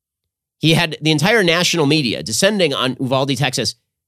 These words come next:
and then he was grandstanding by going to an actual event with parents to take the microphone. And, uh, and he's still losing by twenty points. A survey conducted by Blueprint Polling released Monday shows Abbott with a nineteen point advantage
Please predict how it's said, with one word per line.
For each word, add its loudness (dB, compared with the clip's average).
and 2
then 4
he 0
was -2
grandstanding 0
by 0
going 2
to -2
an 0
actual -2
event -2
with -8
parents -2
to -6
take -2
the -2
microphone. -2
And, 2
uh, 2
and 2
he's 0
still 0
losing 2
by 0
twenty -2
points. -6
A -4
survey 4
conducted 0
by 0
Blueprint 0
Polling 2
released 0
Monday 0
shows -2
Abbott 2
with -6
a 2
nineteen 0
point 0
advantage 0